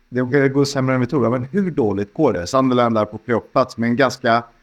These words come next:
begränsad trupp. Offensivt sett svagare än förra året. Eh, så att det är lite, ehm, man måste också veta sin plats. Och det är lättare för oss som ju då faktiskt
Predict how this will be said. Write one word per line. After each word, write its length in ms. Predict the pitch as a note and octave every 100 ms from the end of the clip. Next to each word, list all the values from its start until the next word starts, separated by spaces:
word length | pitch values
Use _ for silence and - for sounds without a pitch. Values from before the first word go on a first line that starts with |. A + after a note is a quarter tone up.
| _ _ -
begränsad 600 | B2 C3+ F3 E3+ C3+ A2+
trupp. 300 | - C#3 -
Offensivt 640 | - D#3 - D#3+ C3+ A2+ -
sett 180 | F#2+ -
svagare 560 | C3 A#2+ G#2+ A#2+ D#3+
än 80 | D3
förra 320 | C3+ C3+ C3+ B2
året. 300 | E2+ C#2+ - - _ _ _ _ _ -
Eh, 380 | G2 G#2 G2+ B2+
så 140 | C#3+
att 140 | C#3
det 80 | C#3+
är 40 | C#3+
lite, 400 | E3+ E3 E3 D3+
ehm, 640 | D3+ D3 D3 C#3+ D3 D3 C#3+ _ _ - _ -
man 100 | C3
måste 300 | C#3+ - D3
också 260 | D3 - D#3
veta 540 | D#3+ D3+ B2 - - C3+
sin 220 | C3+ C#3
plats. 360 | G3 A#2+ - A#2+
Och 60 |
det 100 | C3+
är 40 | D3+
lättare 460 | D#3+ D#3+ B2+ A#2+
för 120 | A#2+
oss 200 | C#3+ D#3+
som 400 | - - A#2+ A2+
ju 100 | A2
då 220 | A2 G#2+ -
faktiskt 340 | A2 - -